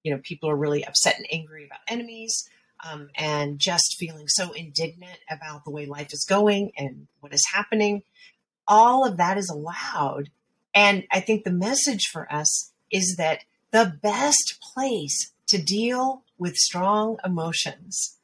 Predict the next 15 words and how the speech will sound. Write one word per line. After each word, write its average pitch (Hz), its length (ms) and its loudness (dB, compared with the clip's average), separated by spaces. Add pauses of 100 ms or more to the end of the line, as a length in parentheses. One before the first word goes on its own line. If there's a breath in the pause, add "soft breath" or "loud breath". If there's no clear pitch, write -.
(400)
is 226 360 4
in 277 560 6 (100)
relationship 185 800 0
with 160 160 -10
God. 147 180 -4 (1040 loud breath)
And 220 160 4
so 214 300 6 (260 loud breath)
trying 269 360 2
to 247 100 -2
keep - 520 -2
those 196 300 0 (400)
things 180 400 0 (300)
out 160 220 -14 (440)
or 165 180 -20
to, - 80 -14